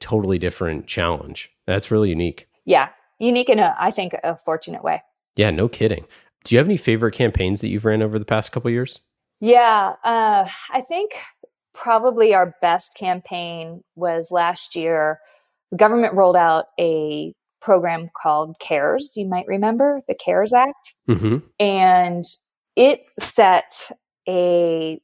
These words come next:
Speaker 2: urgency. So it, there was a, a funding that state and local governments could use.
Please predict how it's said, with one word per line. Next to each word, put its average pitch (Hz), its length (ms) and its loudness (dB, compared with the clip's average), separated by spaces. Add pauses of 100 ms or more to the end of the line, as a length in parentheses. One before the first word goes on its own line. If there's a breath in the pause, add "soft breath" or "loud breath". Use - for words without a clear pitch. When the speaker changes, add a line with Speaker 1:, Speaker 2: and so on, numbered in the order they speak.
(160)
Speaker 2:
urgency. 208 720 2 (200)
So 196 180 0
it, 180 200 4
there 190 280 0
was 190 160 0
a, 175 140 4 (100)
a 170 60 -2
funding 240 420 2
that 214 160 -2
state 208 160 2
and 196 80 -6
local 185 180 -2
governments 175 400 -4
could 185 180 -6
use. 156 480 -8